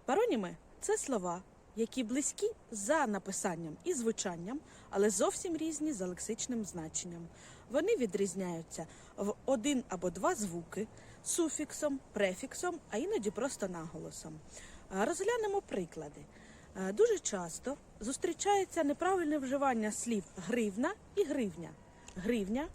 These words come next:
це грошова одиниця України, а гривна — це металева прикраса у вигляді обруча, яку носили на шиї.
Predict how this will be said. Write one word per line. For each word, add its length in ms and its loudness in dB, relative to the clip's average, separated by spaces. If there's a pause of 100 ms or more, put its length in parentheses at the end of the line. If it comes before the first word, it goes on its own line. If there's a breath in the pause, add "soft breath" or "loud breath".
(120)
це 220 4
грошова 460 0
одиниця 500 -2
України, 520 -6 (440 loud breath)
а 80 -2
гривна — 500 4 (560 loud breath)
це 220 4 (160)
металева 480 2
прикраса 680 -2 (160)
у 60 -4
вигляді 520 0 (140)
обруча, 480 -2
яку 260 0
носили 480 2
на 140 0
шиї. 400 -8